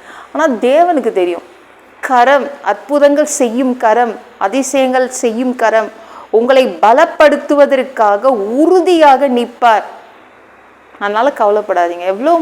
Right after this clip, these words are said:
மோசமா நீங்க படிப்புல வீக்கா இருக்கீங்களா, அந்த இடத்துல அவர் உங்களை பலப்படுத்துவதற்காக வந்திருக்காரு. சரிங்களா? கவலைப்படாதீங்க. இன்னைக்கு உங்களை பலப்படுத்துவார், உறுதியாக்குவார். அதற்காக தான் அவருடைய கரம் உங்களோடு இருக்குது.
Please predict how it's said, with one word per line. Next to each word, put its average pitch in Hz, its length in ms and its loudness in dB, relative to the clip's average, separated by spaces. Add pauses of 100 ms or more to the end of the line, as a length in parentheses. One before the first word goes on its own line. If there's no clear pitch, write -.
மோசமா 254 460 0
நீங்க 208 240 -4
படிப்புல 269 340 -2
வீக்கா 254 300 -2
இருக்கீங்களா, 214 360 -2
அந்த 220 280 -2
இடத்துல 247 160 -2
அவர் 247 260 2
உங்களை 208 340 0
பலப்படுத்துவதற்காக 196 960 -2
வந்திருக்காரு. 180 580 -6 (1080)
சரிங்களா? 202 560 2 (600)
கவலைப்படாதீங்க. 202 880 0 (440)
இன்னைக்கு 320 640 0
உங்களை 247 340 0
பலப்படுத்துவார், 254 720 2 (160)
உறுதியாக்குவார். 254 800 0 (640)
அதற்காக 269 680 2
தான் 294 200 4
அவருடைய 262 460 2
கரம் 240 360 0
உங்களோடு 208 420 0
இருக்குது. 202 640 -4